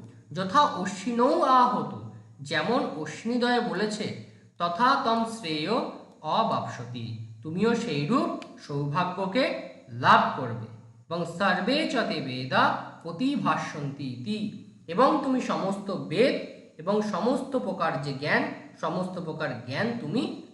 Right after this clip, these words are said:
লাভ করবে, প্রখর জ্ঞান তুমি লাভ করবে, সমস্ত প্রকার প্রখর জ্ঞান তুমি লাভ করবে। তাহলে এই হচ্ছে আমাদের ওভারঅল বিষয়। এখানে অনুবাদটা একবার দেখো। কিন্তু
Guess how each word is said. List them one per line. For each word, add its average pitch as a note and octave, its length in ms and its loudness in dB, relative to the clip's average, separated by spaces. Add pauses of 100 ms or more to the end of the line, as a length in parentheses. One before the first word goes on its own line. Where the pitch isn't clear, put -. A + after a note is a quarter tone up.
লাভ C3+ 280 -4
করবে, A#2+ 240 -6
প্রখর A3+ 380 4 (120)
জ্ঞান G#3 340 2 (260)
তুমি A3+ 220 0
লাভ B2 320 0
করবে, - 220 -12 (380)
সমস্ত F#3 340 -4
প্রকার F3+ 300 -2 (120)
প্রখর G3 400 0
জ্ঞান G3+ 300 2
তুমি A#3 420 -4 (220)
লাভ B2 300 -4
করবে। - 280 -14 (1040)
তাহলে G3+ 220 -2
এই B3+ 140 4
হচ্ছে A#3+ 360 -2
আমাদের G#3+ 360 2 (460)
ওভারঅল D#3+ 460 0
বিষয়। C3 320 -4 (140)
এখানে A3+ 220 -2
অনুবাদটা A#3 460 2
একবার A#3+ 260 0
দেখো। A#3 280 0 (640)
কিন্তু D4 640 -2